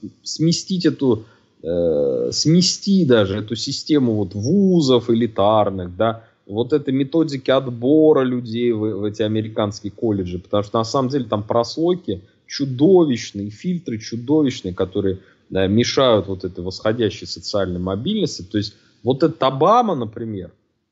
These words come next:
ну, во-первых, он очень специфический, чёрный всё-таки, да, он из Ямайки.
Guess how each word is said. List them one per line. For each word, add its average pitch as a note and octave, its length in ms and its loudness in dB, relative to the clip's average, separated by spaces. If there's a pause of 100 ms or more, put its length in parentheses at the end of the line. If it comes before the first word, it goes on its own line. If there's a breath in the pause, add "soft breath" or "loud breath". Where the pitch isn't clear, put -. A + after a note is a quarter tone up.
ну, G#2+ 160 -8
во-первых, C#3 380 0
он C3 140 -4
очень A#2+ 220 -6
специфический, G#2+ 880 -12
чёрный F#2 460 -2
всё-таки, B2+ 420 -8
да, G2 160 2
он G2 180 0
из F#2 100 -4
Ямайки. F#2+ 600 -2